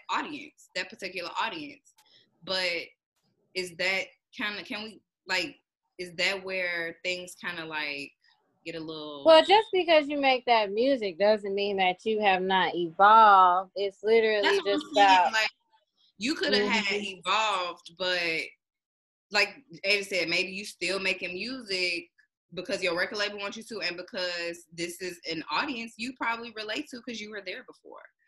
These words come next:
Speaker 1: So you still
Speaker 2: Mm-hmm.
Speaker 1: rapping, rapping and talking about past things, past lives, and what you used to do, but, and it's still technically authentic, but that's probably, like, not where you are right now. Like,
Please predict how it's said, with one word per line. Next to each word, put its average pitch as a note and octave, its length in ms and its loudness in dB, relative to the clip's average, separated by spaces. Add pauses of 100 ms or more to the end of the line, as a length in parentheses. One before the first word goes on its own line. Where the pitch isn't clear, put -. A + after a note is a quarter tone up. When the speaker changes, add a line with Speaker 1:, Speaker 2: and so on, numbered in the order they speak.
(140)
Speaker 1:
So - 160 -6
you G3 180 -6
still A#3 300 -6
Speaker 2:
Mm-hmm. F3+ 80 -8
Speaker 1:
rapping, E3+ 380 -2 (200)
rapping F#3+ 380 -8
and D3+ 120 -10
talking G3 340 -8
about E3+ 360 -6
past F3+ 440 -6
things, F#3+ 320 -8 (100)
past F3 340 -6
lives, F3 400 -6
and E3 80 -12
what D#3+ 160 -12
you E3 120 -14
used D3+ 160 -18
to D3 80 -12
do, F#3+ 420 -12 (540)
but, E3+ 440 -6 (840)
and G#3 100 -4
it's G3+ 80 -8
still A3 200 -4
technically G3+ 380 -8
authentic, F3 720 -6
but E3+ 180 -10
that's E4 180 -8
probably, F3+ 760 -8
like, D#3+ 240 -6
not D#3 400 -4
where E3+ 120 -8
you D#3+ 200 -10
are D#3+ 180 -6
right C3 160 -10
now. G#2 240 -18
Like, D3 360 -8